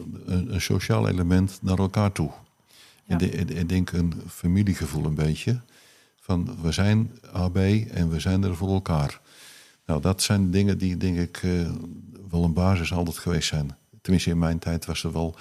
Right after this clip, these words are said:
Speaker 1: dat je, dat je graag voor een organisatie wilde werken, maar dat je ook een gevoel had dat je daarbij thuis hoorde.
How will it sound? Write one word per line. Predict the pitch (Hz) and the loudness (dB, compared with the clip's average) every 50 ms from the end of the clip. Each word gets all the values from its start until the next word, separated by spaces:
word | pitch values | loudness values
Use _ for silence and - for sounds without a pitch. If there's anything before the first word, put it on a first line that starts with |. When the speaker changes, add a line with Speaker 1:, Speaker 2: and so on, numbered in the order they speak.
| - - _ | -20 -20 _
Speaker 1:
dat | _ 90 87 | _ -2 0
je, | 85 82 | 0 0
dat | 78 85 85 | 0 0 0
je | 87 82 | 0 0
graag | - 82 90 92 92 92 - - - | 0 2 2 2 2 2 -2 -4 -6
voor | - 90 87 85 | -4 -2 -2 0
een | 85 85 85 | -2 -2 -2
organisatie | 85 85 82 80 85 82 78 87 90 95 - - 95 | -2 -4 -2 -2 -2 -2 0 0 0 0 0 -2 -4
wilde | 92 98 92 95 | -2 -2 -2 0
werken, | 92 98 98 98 95 - 92 | 0 0 0 0 0 0 0
maar | 90 85 82 | 2 2 2
dat | 85 85 | 2 2
je | 85 85 | 2 0
ook | 87 87 - - - - - - - _ | 0 -2 -6 -10 -20 -20 -20 -20 -20 _
een | _ 95 | _ -8
gevoel | 80 82 76 95 98 | -6 -4 -2 -2 0
had | 98 95 98 | 0 0 0
dat | - 98 | 2 2
je | 98 | 2
daarbij | 95 95 90 90 95 92 | 2 2 0 0 0 -2
thuis | 87 - - 95 90 80 - | 0 0 0 0 0 0 0
hoorde. | - 73 76 73 71 67 | -4 -4 -2 -4 -4 -6